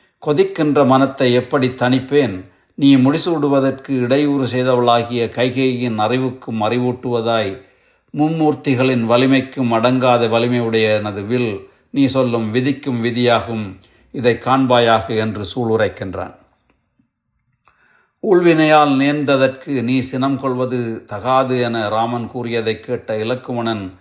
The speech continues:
மிகுந்த சீற்றத்துடன், "உனக்கு தீங்கிழைத்த கைகேயின் எண்ணத்தை நிறைவேற்றுவதற்கு மும்மூர்த்திகளே வந்தாலும் அவர்களையும் தோற்கடித்து அவளது சிற்றறிவுக்கும் அறிவூட்டுவேன். நீ கூறிய விதிக்கும்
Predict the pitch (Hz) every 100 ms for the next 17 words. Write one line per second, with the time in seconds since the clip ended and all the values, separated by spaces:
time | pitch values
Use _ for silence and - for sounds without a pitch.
0 | _ _ _ 139 131 147 139 113 123 123
1 | 123 - 123 113 101 92 - _ _ -
2 | 131 139 - - - 143 135 131 117 120
3 | 107 135 131 139 131 120 117 117 123 127
4 | - 123 101 90 _ _ _ - 135 139
5 | 131 127 127 120 120 131 - 160 127 -
6 | _ _ 139 143 156 147 - 127 127 123
7 | 117 117 117 113 101 92 - 117 156 151
8 | 143 139 127 123 117 - 120 110 - 123
9 | 123 - _ - 113 123 123 113 107 143
10 | 127 143 131 120 113 - 113 110 101 110
11 | 120 120 - 113 110 107 92 90 _ _
12 | _ 131 139 131 143 123 120 117 107 98
13 | 123 135 135 131 117 107 101